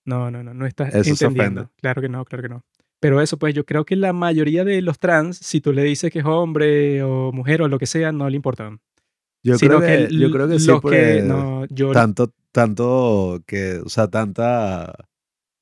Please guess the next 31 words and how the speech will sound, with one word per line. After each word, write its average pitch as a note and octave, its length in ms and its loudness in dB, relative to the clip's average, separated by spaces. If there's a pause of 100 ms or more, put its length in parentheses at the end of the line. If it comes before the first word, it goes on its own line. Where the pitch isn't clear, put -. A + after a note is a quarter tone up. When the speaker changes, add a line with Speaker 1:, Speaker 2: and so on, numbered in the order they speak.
(400)
Speaker 2:
inversión A#2 680 2
para B2+ 180 0
cambiarse A#2+ 500 0
Speaker 1:
No, B2 60 2
Speaker 2:
el A#2+ 60 -2
Speaker 1:
no, B2+ 60 0
no, - 60 -
Speaker 2:
nombre, A#2+ 280 0
Speaker 1:
no, A#2 40 -4
Speaker 2:
para A#2 160 0
Speaker 1:
no, A#2 60 -4
Speaker 2:
que A#2 60 -2
Speaker 1:
no, A#2 140 -8
no, A2+ 60 -14
Speaker 2:
cambiar, A2 420 0
Speaker 1:
no. - 40 -2
Speaker 2:
qué - 120 -4
sé A#2+ 180 0
yo, A2+ 280 2
la A2 160 0
percepción A2 600 -2
que A#2+ 100 0
la B2 80 2
Speaker 1:
Yo C3+ 60 6
Speaker 2:
gente C3+ 80 4
Speaker 1:
lo D3 140 4
que - 80 4
Speaker 2:
tiene, A#2+ 200 4
o D#3+ 40 4
sea, D#3+ 180 4
Speaker 1:
he F3 80 2